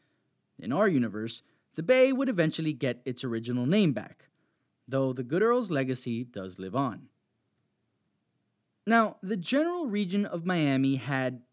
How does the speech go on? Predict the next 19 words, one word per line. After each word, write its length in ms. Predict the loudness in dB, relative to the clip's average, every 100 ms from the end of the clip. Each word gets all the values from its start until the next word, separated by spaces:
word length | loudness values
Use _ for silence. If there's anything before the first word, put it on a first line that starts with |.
| _
for 200 | -4 -2
a 40 |
long 460 | 0 0 2 2 0
time, 680 | -2 -2 0 0 0 -4 -2
been 240 | 0 2
known 300 | 2 2 0 -2
almost 360 | -2 0 -2 -8
exclusively 840 | -8 -6 -2 0 0 -2 -4 -4
for 180 | -4 -4
the 100 | -4
singular 540 | -6 -2 -2 -2 -2 -2
landmark 520 | 0 2 2 0 -2
used 440 | -8 -4 -2 -4
by 160 | -2 -4
thousands 640 | 0 2 2 2 0 -2 -6
upon 340 | -10 -4 -4
thousands 500 | -2 2 2 2 -2
of 120 | -2
sailors 500 | -4 0 0 0 -2